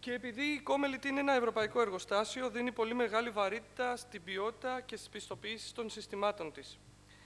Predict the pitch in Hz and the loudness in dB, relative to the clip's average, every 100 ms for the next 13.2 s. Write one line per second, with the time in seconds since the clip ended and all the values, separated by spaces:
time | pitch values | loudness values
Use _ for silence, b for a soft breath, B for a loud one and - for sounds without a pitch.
0 | B 180 196 196 202 247 254 262 214 233 | B -10 -2 -2 -2 -4 -2 -2 -4 -4
1 | 240 247 262 254 - - - 190 202 - | -2 -2 -4 -6 -8 -4 -2 -2 -6 -4
2 | 226 240 202 214 240 - - 185 185 196 | 0 0 0 0 -2 -4 -4 -2 -2 -4
3 | 202 202 226 233 214 214 202 190 - - | -2 0 0 -2 -6 -6 -6 -8 -8 -12
4 | - 180 196 208 233 - - B B B | -10 -8 -8 -8 -8 -10 -14 B B B
5 | - - - 190 220 - 202 202 180 185 | -20 -14 -4 -4 -4 -6 -4 -4 -4 -2
6 | 175 143 131 - - - B B B - | -2 -2 -10 -14 -20 -20 B B B -8
7 | 175 202 226 247 254 214 214 226 233 - | -6 -2 -2 -2 -2 0 0 -2 -4 -6
8 | 240 233 233 226 226 202 196 185 180 175 | -4 -2 -2 -4 -2 0 2 2 2 -2
9 | - 208 202 190 - - - - 185 185 | -4 -4 -2 -4 -6 -10 -12 -8 -4 -2
10 | 220 220 220 220 196 185 190 214 - 202 | 2 2 6 8 6 2 -2 -4 -2 -2
11 | 196 214 214 220 208 196 202 - - 214 | 0 0 0 -2 -4 -4 -4 -8 -6 -6
12 | 196 185 - 208 214 208 196 202 - 185 | -4 -6 -6 -8 -2 2 2 0 -6 -4
13 | 185 226 | -4 -4